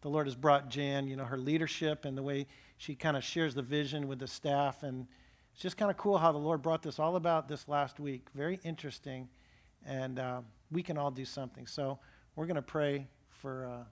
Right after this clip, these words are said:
your ministry and what God would have. But even before we do that,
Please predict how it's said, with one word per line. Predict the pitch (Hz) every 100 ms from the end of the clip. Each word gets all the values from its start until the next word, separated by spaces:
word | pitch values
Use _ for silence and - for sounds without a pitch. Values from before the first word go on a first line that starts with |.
| _
your | 156
ministry | 147 143 139 - 143
and | 131
what | 135 131
God | 143 135 127
would | 131
have. | 127 135 127 - - - -
But | - 165
even | 196 208
before | 180 180 165
we | 147
do | 143
that, | 139 127 123